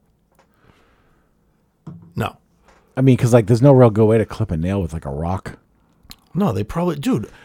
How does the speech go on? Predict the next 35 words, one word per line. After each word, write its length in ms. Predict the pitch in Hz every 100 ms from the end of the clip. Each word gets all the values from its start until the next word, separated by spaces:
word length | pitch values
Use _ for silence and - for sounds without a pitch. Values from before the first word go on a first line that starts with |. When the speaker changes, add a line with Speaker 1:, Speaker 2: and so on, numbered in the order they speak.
| _
Speaker 2:
I 60 | -
Speaker 1:
who 60 | 147
the 40 |
Speaker 2:
guess 120 | 185
you 60 | 175
Speaker 1:
f- 40 |
Speaker 2:
could 160 | 135 104
put 220 | - 143
it 100 | 120
on 180 | 95 107
a 80 | 95
rock 340 | 78 69 -
and 120 | - 90
then, 120 | 82
like, 200 | 78 76
smash, 480 | - - 98 98 147
Speaker 1:
Yeah, 160 | 302
but 120 | 156
I 40 | 139
Speaker 2:
like, 60 |
Speaker 1:
don't 80 | 233
Speaker 2:
an 40 | 226
Speaker 1:
think 140 | 226
they 60 | 170
Speaker 2:
arrowhead 140 | 139
Speaker 1:
did 160 | 165 160
Speaker 2:
or 40 |
Speaker 1:
that 140 | 135 131
Speaker 2:
something. 140 | 113
Speaker 1:
either. 160 | 127 101
I 80 | 107
think 180 | 156 139
they 120 | 139
would 120 | 123
just, 220 | 113 117